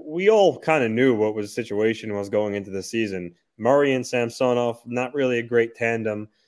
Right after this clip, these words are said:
And now, to make matters worse, Murray's out for, you know, at least a month. So they're rolling with Samsonov and Kallgren. Um,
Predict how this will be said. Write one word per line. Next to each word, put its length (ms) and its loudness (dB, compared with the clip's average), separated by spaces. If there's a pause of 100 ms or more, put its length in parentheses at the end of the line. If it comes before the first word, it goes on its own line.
(160)
And 120 -6
now, 260 0 (240)
to 60 -8
make 180 0
matters 320 -2
worse, 360 4
Murray's 520 2
out 320 0
for, 520 0
you 120 -2
know, 100 -4
at 60 -8
least 220 -6
a 40 -8
month. 400 -2
So 200 -2
they're 140 2
rolling 300 0
with 140 -6
Samsonov 680 -4
and 180 -10 (120)
Kallgren. 640 -2 (540)
Um, 500 -2